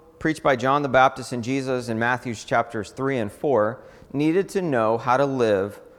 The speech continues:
under God's saving rule, this kingdom of heaven that Jesus talks about. As Jewish Christians, they especially needed to know how Jesus' teachings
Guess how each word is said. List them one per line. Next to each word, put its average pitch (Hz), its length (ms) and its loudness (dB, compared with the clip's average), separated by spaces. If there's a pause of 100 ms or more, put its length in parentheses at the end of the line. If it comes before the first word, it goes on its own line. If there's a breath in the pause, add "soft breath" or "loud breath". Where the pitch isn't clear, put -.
(120 loud breath)
under 123 220 -2
God's 113 380 0
saving 117 440 -2
rule, 101 380 -2 (400 loud breath)
this 120 300 -4 (220)
kingdom 170 380 2
of 135 140 0
heaven 117 400 -2
that 101 140 -6
Jesus 107 420 -8
talks - 340 -4
about. 87 360 -10 (460 soft breath)
As 143 200 -2
Jewish 202 320 2
Christians, 147 480 -2
they 127 100 2
especially 175 520 -2
needed 139 320 -2
to 147 100 -6
know 117 200 0
how 113 160 0
Jesus' 143 560 -8
teachings 107 540 -6